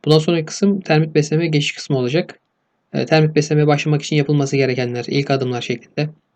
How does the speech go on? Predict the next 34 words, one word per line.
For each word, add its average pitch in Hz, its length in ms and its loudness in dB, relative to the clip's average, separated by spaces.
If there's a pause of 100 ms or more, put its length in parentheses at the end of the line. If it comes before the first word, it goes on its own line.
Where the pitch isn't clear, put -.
(180)
Örneğin 139 420 0
kral 139 240 0
kraliçe 135 360 -2
nereden 135 300 0
bulabilirim, 120 380 -6
nasıl 131 200 -4
bulabilirim, 117 380 -4
ne 127 80 -2
zaman 120 260 -2
bulabilirim, 117 520 -8 (360)
termitleri 143 400 2
neyin 160 160 4
içinde 151 280 0
beslemeliyim 127 440 -2
gibi 131 120 -4
soruları 131 400 0
cevaplandıracağımız 123 800 -4
bir 131 60 0
video 120 220 -2
gelecek. 120 420 -4 (800)
O 185 60 4
video 180 180 6
da 190 60 6
bir 196 80 10
hafta 156 200 4
içinde 139 240 0
gelir. 165 480 0
E, 156 180 -6
buraya 175 200 4
kadar 156 160 4
izlediğiniz 147 320 2
için 135 120 -6
çok 139 180 -4
teşekkürler. 143 580 -4